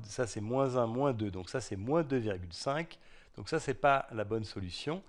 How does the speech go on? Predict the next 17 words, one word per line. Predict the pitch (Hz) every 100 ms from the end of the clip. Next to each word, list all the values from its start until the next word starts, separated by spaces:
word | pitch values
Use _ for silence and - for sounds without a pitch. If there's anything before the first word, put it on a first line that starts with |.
| - - - -
Là, | 139 165
j'ai | 156 160 131 - - - - - -
une | 151
première | - 151 147 -
flèche | - 180 -
qui | -
part | 139 151 151 175 156 135
de, | 143 151 156
alors, | 117 104
moins | 117 151
trois, | 147 - 160 180
moins | 180 160 139
quatre, | 175 185 -
moins | 151 196
quatre | 208 160
virgule | 147 123
cinq. | 113 190